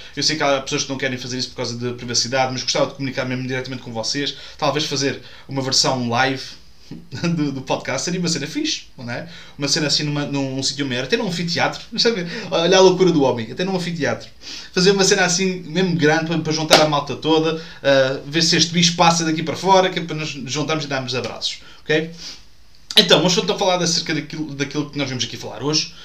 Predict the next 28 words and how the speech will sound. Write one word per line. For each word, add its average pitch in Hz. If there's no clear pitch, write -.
este 127
tema, 143
sublinhando 139
outra 135
vez 127
que -
vocês 131
podem 117
pôr 160
perguntas 170
aqui 156
no, 165
no, 156
no 156
chat, 143
nos 120
comentários, 127
onde 127
vocês 123
estiverem, 120
que 117
estão 131
à 139
vontade, 131
nós 127
estamos 123
aqui 120
para, 139